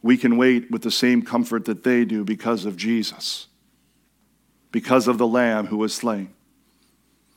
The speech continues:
And it is amazing how, when you have something to look to,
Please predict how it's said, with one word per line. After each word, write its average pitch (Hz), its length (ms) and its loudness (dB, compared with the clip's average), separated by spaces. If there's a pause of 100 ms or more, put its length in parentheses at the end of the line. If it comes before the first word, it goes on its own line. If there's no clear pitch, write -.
(120)
And 123 100 4
it 131 100 6
is 127 120 0
amazing 165 680 2
how, 127 600 0 (320)
when 123 140 2
you 120 100 4
have 117 160 2
something 151 420 0
to 135 140 -4
look 117 360 0
to, 104 320 -6